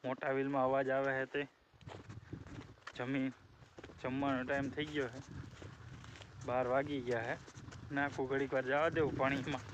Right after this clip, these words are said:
એટલે પી જાય. હાલો ટ્રેક્ટર લઈને મળીએ આપણે. આપણે જમી લીધું છે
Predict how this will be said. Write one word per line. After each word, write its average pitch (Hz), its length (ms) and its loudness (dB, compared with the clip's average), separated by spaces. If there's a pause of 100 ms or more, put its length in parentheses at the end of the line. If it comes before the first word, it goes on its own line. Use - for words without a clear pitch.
(800)
એટલે 123 180 2
પી 156 280 0
જાય. 127 280 -2 (1000)
હાલો 135 200 4
ટ્રેક્ટર 135 400 0
લઈને 123 280 2
મળીએ 127 300 2
આપણે. 110 240 -4 (1900)
આપણે 180 220 12
જમી 214 340 12
લીધું 190 340 12
છે 156 200 12